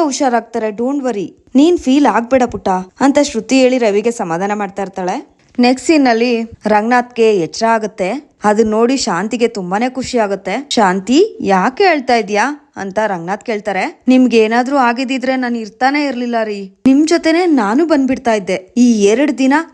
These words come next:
ನಾನ್ ಹೇಗ್ ಒದ್ದಾಡಿದೀನಿ ಗೊತ್ತಾ?" ಅಂತ ಶಾಂತಿ ಹೇಳ್ತಾಳೆ. "ನನ್ಗೇನು ಆಗಿಲ್ಲ, ನಾನ್ ಹುಷಾರಾಗೇ ಇದ್ದೀನಿ, ನನ್ಗೆ ಅರ್ಥ ಆಗುತ್ತೆ, ನನ್ಗೆ ಈ ಭೂಮಿ ಬಿಟ್ಟೋಗೋ ಚಿಂತೆ ಯಾವತ್ತೂ ಇರ್ಲಿಲ್ಲ ಶಾಂತಿ, ಆದ್ರೆ ನಾನ್ ಹೋಗ್ಬಿಟ್ರೆ ನಿನ್ ಸ್ಥಿತಿ ಏನಾಗುತ್ತೋ ಅಂತ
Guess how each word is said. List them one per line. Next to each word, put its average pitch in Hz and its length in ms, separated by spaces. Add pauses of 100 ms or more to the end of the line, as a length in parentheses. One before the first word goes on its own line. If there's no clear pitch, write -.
ನಾನ್ 220 180
ಹೇಗ್ 254 400
ಒದ್ದಾಡಿದೀನಿ 247 600
ಗೊತ್ತಾ?" 220 380 (340)
ಅಂತ 233 240
ಶಾಂತಿ 214 420
ಹೇಳ್ತಾಳೆ. 233 360
"ನನ್ಗೇನು 277 580
ಆಗಿಲ್ಲ, 262 340
ನಾನ್ 220 160
ಹುಷಾರಾಗೇ 269 540
ಇದ್ದೀನಿ, 220 300
ನನ್ಗೆ 247 280
ಅರ್ಥ 233 280
ಆಗುತ್ತೆ, 302 400 (240)
ನನ್ಗೆ 262 380 (100)
ಈ 220 120
ಭೂಮಿ 254 400
ಬಿಟ್ಟೋಗೋ 247 460
ಚಿಂತೆ 226 420 (240)
ಯಾವತ್ತೂ 208 600
ಇರ್ಲಿಲ್ಲ 311 400
ಶಾಂತಿ, 202 480 (340)
ಆದ್ರೆ 233 320 (240)
ನಾನ್ 220 420
ಹೋಗ್ಬಿಟ್ರೆ 233 840
ನಿನ್ 247 240
ಸ್ಥಿತಿ 320 400 (220)
ಏನಾಗುತ್ತೋ 262 600
ಅಂತ 262 240